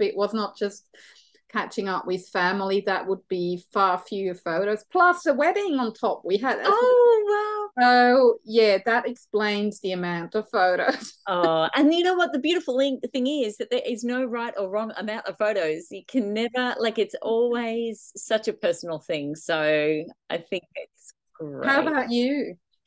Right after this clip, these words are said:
Speaker 2: Yeah, we had a fabulous time away as well. I've got lots of photos of grandchildren, and, um, hubby and I had a wonderful time. It was great. And I'm, I,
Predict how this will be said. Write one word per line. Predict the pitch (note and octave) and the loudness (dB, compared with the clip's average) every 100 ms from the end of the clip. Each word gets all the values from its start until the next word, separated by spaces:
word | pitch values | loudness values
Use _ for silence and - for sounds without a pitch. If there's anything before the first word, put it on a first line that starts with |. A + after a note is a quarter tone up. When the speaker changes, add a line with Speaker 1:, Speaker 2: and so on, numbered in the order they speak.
| - - - | -20 -20 -10
Speaker 2:
Yeah, | G3 D4 F4 F#4+ F#4+ | 2 4 4 4 6
we | F#4+ | 4
had | F#4+ F#4+ | 4 0
a | F#4 - - | -4 -8 0
fabulous | G#3+ G#3 G#3+ G#3 G#3+ - | 2 4 4 4 2 -2
time | A3 G3+ F#3+ | -8 -6 -4
away | F#3+ G3+ F#3 | -2 0 0
as | F#3+ - | -2 -2
well. | C4+ C#4+ C#4 C4+ C4 - | 0 0 0 0 -2 -2
I've | F3 F3 F3 - | -6 -6 -6 -2
got | F3+ - | -2 -2
lots | F#3 F#3 G3+ - | -2 0 0 -4
of | G#3 - | -6 -2
photos | G3 G3 F#3+ G3+ F#3+ - - | 0 0 0 -2 -4 -10 -8
of | F3+ F3 E3+ E3+ D#3+ - | -6 -4 -2 -2 -4 -12
grandchildren, | - B3 B3+ B3 B3 C#4 C4 B3+ B3+ B3 A#3 A#3 A3+ A3+ G#3+ - - | -6 -2 0 -2 -2 0 0 -2 -4 -6 -6 -8 -8 -8 -8 -12 -14
and, | E3 D#3 D#3+ D#3+ - D#3+ | -12 -12 -12 -12 -10 -8
um, | D3 D#3 D#3 | -6 -8 -10
hubby | D#3 D#3+ F3+ E3+ | -10 -8 -6 -2
and | D#3+ | -2
I | D#3 D3+ D3+ | -2 -2 -4
had | D3 D3+ | -4 -8
a | D3 | -8
wonderful | C#3+ D3 D3 - D3 | -10 -10 -8 -10 -12
time. | - C#3 C#3 C#3 C#3 - - - _ _ | -10 -8 -8 -8 -10 -14 -20 -20 _ _
It | - A3 | 0 2
was | G#3 G3+ | 2 0
great. | F3 D3+ - | 0 0 0
And | A3+ | 0
I'm, | - C#4 D#4+ E4 E4 E4 _ _ _ _ - | 2 2 2 2 0 -6 _ _ _ _ -6
I, | A4+ C5+ | 0 2